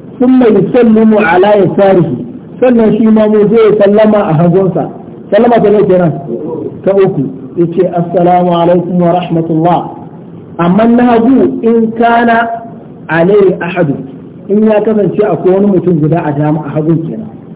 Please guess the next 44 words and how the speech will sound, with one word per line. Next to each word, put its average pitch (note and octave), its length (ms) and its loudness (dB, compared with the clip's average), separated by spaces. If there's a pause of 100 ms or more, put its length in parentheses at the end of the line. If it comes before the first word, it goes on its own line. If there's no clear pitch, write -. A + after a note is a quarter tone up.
(160)
Tun A3 140 2
da A3 100 2
in B3 320 2
akwai A#3 240 2
mutum G#3+ 320 2
guda F3 240 2
a D#3+ 60 -2
hagunsa, D#3+ 460 -2 (320)
kenan G#3+ 220 2
da B3 120 2
maka G3+ 340 0
zai G3+ 120 2
yi G#3 60 0
ma G#3 200 0
sallama G3 300 2
lokacin F#3 360 0
da D3+ 80 -2
yiwu C#3+ 240 -2
dama. C#3+ 280 -4 (1080)
Yanzu F#3+ 300 0
sallama C4 260 0
da - 160 2
za A#3+ 120 4
ka - 40 -6
yi A3 140 2
ne, A3+ 100 2
za A3+ 140 2
ka A3 100 0
yi G#3+ 160 2
ne G#3 200 0
sallama G#3+ 320 0
da G3 260 0 (340)
yi G3 160 0
ma G#3+ 100 2 (120)
ɗazu D3+ 280 -2
kenan. - 200 -6 (1600)
Ya A#3 180 0
kasu A#3+ 260 -2
da A3 80 0
bihar G3 300 2
radda G#3+ 240 2
alai D#3 340 0
shi F#3 120 -8
kenan. D3 200 -2